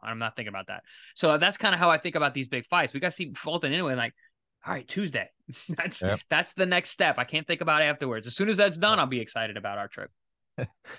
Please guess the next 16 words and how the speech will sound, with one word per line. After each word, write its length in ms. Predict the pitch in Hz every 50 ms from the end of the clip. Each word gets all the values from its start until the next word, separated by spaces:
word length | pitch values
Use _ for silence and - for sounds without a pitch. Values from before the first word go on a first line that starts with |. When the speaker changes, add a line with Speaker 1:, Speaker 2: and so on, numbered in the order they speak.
| - -
Speaker 2:
Yep, 200 | 127 139 131 - -
we're 140 | 135 127 117
going 200 | 127 139 147 151
to 60 | 147
Vegas, 560 | 135 160 165 170 165 175 165 - - - - -
and 400 | 117 117 117 117 113 113 113 117
we'll 140 | 120 113
have 160 | 107 117 113 107
a 20 |
ton 200 | - - 127 123
of 80 | 117 -
content. 540 | - 120 120 113 - 123 117 117 110 - - - - _ _ _ _ _ _ -
That's 160 | 139 143 -
it. 180 | 226 208 - _ _ _ _ _ _ -
Uh, 320 | 131 127 127 123 123 123 123
hope 120 | 143